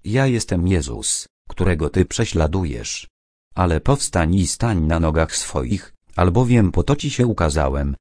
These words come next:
aby cię ustanowić sługą i świadkiem tych rzeczy, w których mnie widziałeś, jak również tych, w których ci się pokażę. Wybawię cię od ludu tego i od pogan,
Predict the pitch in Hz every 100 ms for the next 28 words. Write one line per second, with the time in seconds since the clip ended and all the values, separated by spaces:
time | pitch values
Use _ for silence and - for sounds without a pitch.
0 | _ - 98 87 - 87 78 - 82 90
1 | 143 110 - - 113 147 143 120 104 95
2 | 78 - 95 71 - 76 71 - 80 80
3 | 117 - 76 80 - _ - - 95 85
4 | 73 101 92 90 78 78 87 85 76 71
5 | - _ _ - 87 78 95 92 92 90
6 | - - 143 - - _ - - - 101
7 | 90 - - - 147 135 - - 65 58
8 | 62 - - _ _ _ - 80 92 135
9 | 117 113 - 120 92 82 92 95 76 -
10 | 69 78 - 92 101 - - 127 82 69
11 | 62